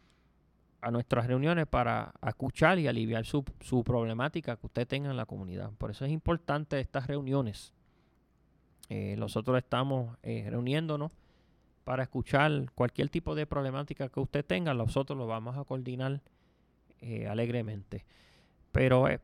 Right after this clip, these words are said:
tenemos que empezar, ¿verdad?, a organizarnos en las comunidades, organizar,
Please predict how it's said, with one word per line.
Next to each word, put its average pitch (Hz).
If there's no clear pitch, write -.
tenemos 147
que 202
empezar, 180
¿verdad?, 160
a -
organizarnos 135
en 113
las 110
comunidades, 113
organizar, 113